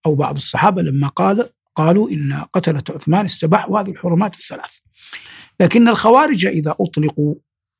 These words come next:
ك-، يعني مصنفين بحسب أسمائهم، يطلق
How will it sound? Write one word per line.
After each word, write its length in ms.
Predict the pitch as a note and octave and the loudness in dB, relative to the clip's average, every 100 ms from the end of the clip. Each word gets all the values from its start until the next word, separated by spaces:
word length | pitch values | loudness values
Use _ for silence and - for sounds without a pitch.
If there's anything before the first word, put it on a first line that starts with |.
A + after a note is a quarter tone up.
| - | -4
ك-، 280 | C3+ C3+ - _ _ _ _ _ _ _ _ _ _ - | -2 -2 -8 _ _ _ _ _ _ _ _ _ _ -6
يعني 380 | B2+ C3 B2+ - - | -4 -2 -6 -8 -8
مصنفين 880 | F#3+ C#3 - D#3+ D#3 D3 F#3+ F3 - _ _ _ _ _ _ _ | -2 -2 2 2 4 4 4 4 2 _ _ _ _ _ _ _
بحسب 640 | - - E3 - C#3+ C#3+ C3+ - _ _ _ _ _ | -4 0 0 0 0 -2 -4 -10 _ _ _ _ _
أسمائهم، 640 | - - D#3+ F3+ E3+ C4+ D#4 _ - - - | -6 2 2 4 2 0 -2 _ -20 -20 0
يطلق 500 | A3+ A#3+ G#3+ D4+ - | 0 2 2 2 -2